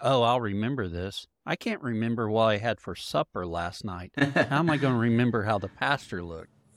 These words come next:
Speaker 1: So getting those pictures, I think, that document that journey you're on is so wonderful.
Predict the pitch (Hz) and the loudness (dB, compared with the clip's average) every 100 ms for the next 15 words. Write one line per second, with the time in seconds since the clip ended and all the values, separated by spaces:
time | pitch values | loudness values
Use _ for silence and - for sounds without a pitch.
0 | _ - - 160 127 110 _ _ - - | _ -18 4 8 8 6 _ _ -20 -20
1 | - - 151 196 233 262 202 139 - 160 | -20 -14 -2 2 4 6 6 4 2 0
2 | 165 151 120 127 131 - 151 127 123 - | 2 0 2 2 2 2 -2 -2 -6 -6
3 | 113 120 135 - 151 135 120 - 107 95 | 0 4 4 4 0 0 0 -2 -2 -2
4 | - - _ - 107 135 139 170 147 107 | -4 -18 _ -14 -4 2 4 4 2 0
5 | 107 110 113 139 110 - 131 113 107 117 | -4 -4 -4 -2 -4 -4 -4 0 0 0
6 | 101 - 85 | -2 -4 -10